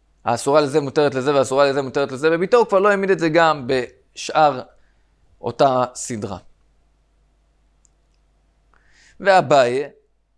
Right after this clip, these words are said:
הוא אומר, "בוודאי, אפשר לומר את זה גם על ביתו." הוא מתרגם אף ביתו, אפילו שזה מאנוסתו,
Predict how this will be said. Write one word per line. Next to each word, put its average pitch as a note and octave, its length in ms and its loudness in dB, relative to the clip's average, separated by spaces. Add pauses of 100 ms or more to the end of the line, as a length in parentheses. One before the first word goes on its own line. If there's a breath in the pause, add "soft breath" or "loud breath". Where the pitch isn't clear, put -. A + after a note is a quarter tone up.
(200)
הוא C3 140 -16
אומר, F3 200 -6
"בוודאי, F#3+ 520 -2 (760)
אפשר E3+ 220 0
לומר D#3+ 300 2
את D3 80 2
זה D3+ 80 0
גם D#3 200 4
על D3+ 100 0
ביתו." B2+ 520 -4 (440)
הוא D#3 100 -8
מתרגם F#3 440 0
אף G3+ 160 2
ביתו, G#3+ 520 -4 (1160)
אפילו G3 320 0
שזה G3 200 2
מאנוסתו, G#3+ 800 2